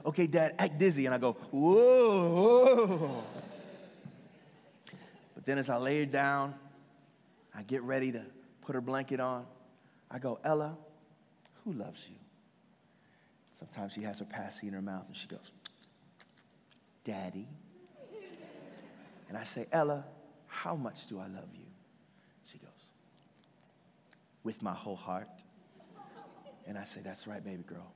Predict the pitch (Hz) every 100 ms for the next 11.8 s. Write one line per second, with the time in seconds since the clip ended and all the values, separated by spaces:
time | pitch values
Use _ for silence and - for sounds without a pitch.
0 | - 107 104 98 92 90 - 101 98 -
1 | - - - - _ _ _ _ _ _
2 | _ _ _ _ _ _ _ _ _ 135
3 | 131 151 - 208 - 190 185 175 - -
4 | - - - 165 135 120 156 139 135 131
5 | 131 127 139 131 120 - - - - -
6 | - - - - - - - - - -
7 | - - - - - 131 135 139 143 143
8 | 143 143 151 151 147 139 139 127 - -
9 | 147 139 123 117 107 98 92 - - -
10 | - - - - 247 - - - - -
11 | - - - - - 113 123